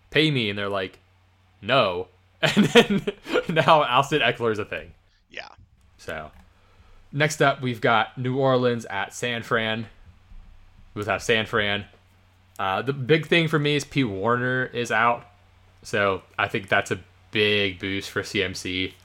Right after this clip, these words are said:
Speaker 1: Not that I wouldn't like him anyway, but for me, nice jump there. And then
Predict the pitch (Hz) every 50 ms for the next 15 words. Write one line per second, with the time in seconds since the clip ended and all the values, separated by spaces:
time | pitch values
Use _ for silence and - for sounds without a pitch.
0 | - - 135 139 139 139 123 113 110 110 101 101 95 95 - 92 90 92 92 92
1 | 92 92 92 90 90 90 - 90 85 - - - - - - _ - - 101 87
2 | 90 87 87 85 90 85 85 - - - - 85 82 - - 90 85 85 82 80
3 | 78 - - _ _ _ _ _ _ _ - 87 87 87 82 80 80 80 78